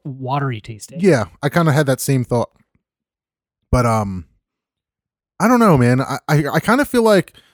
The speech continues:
Speaker 2: I really like the eighteen. It's not too hot. I mean, it's definitely hotter than the others, but I just kind of, I'm surprised how much that I, I, I feel like there's more going on in the mouthfeel and the, and the flavor profile to me that's,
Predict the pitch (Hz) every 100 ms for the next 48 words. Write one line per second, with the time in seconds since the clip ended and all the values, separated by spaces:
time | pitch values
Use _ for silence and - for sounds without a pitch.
0 | _ - 160 151 175 180 160 160 170 127
1 | 135 160 170 151 180 180 113 - 156 226
2 | - 196 147 127 190 139 - 127 135 131
3 | - 160 175 139 139 151 156 160 123 113
4 | 147 208 160 123 123 135 - 151 165 160
5 | 117 - _ _ _ 139 151 - 143 165
6 | - 147 143 135 - 131 123 - 95 120
7 | - - 117 113 - _ _ _ _ _
8 | - 156 190 180 165 151 123 139 147 151
9 | 156 139 139 135 127 135 135 113 110 120
10 | 131 - - 120 107 107 104 98 - 110
11 | 101 - 120 127 127 117 110 - 107 104
12 | - 110 120 123 107 -